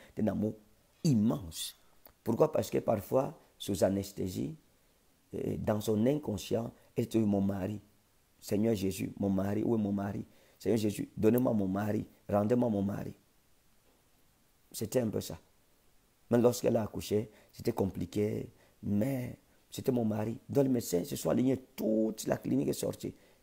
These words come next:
Quel est, quel est l'homme qui est le mari de cette femme ? Et dès qu'elle me voyait, c'était bon. Je me souviens que quand je partais sur Garoua, je lui ai dit que je revenais. Dès qu'elle a appris que je voyageais, elle s'est renfermée.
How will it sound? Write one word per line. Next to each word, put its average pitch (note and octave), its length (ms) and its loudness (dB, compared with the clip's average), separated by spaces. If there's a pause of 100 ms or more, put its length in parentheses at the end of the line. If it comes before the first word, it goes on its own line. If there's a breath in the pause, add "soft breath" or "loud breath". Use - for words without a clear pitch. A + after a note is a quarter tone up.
(180 soft breath)
Quel G3 220 4 (600 soft breath)
est, D3 420 4
quel - 180 4
est D3+ 40 4
l'homme C3+ 280 0
qui - 100 -8
est - 60 0
le G#2+ 60 0
mari G#2+ 240 -2
de A2 40 -8
cette - 180 -14
femme ? - 140 -16 (1500)
Et G#2+ 80 2
dès G#2 260 6
qu'elle - 200 4
me A2+ 120 2
voyait, F#2+ 420 0 (160)
c'était - 240 -4
bon. G#2 160 -6 (1000)
Je F#2+ 120 0
me G2+ 60 2
souviens G#2 260 4
que C3 100 0
quand C3 220 4
je A2+ 100 -6
partais G#2+ 500 -2
sur - 160 -8
Garoua, F#2+ 420 -6 (360 soft breath)
je - 100 -8
lui A2 100 4
ai - 20 4
dit A#2+ 120 -2
que - 100 0
je F#2+ 140 -4
revenais. G#2 500 -6 (560 soft breath)
Dès A#2 140 2
qu'elle C3 160 4
a A#2+ 60 6
appris D#3+ 380 -2 (380)
que - 100 -6
je G#2 140 0
voyageais, F#2+ 720 -4
elle G#2+ 140 2
s'est G2+ 140 -2
renfermée. F2+ 600 -8